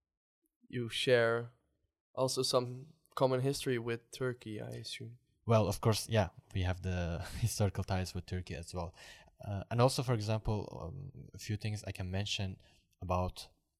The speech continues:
Speaker 2: uh, how we see Turkey in general in Azerbaijan is that,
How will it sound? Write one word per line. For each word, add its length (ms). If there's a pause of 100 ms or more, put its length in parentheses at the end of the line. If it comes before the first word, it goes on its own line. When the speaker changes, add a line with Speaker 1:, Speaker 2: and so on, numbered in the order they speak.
(140)
Speaker 2:
uh, 80
how 440 (140)
we 100
see 240
Turkey 640
in 160
general 420
in 100
Azerbaijan 420
is 100
that, 240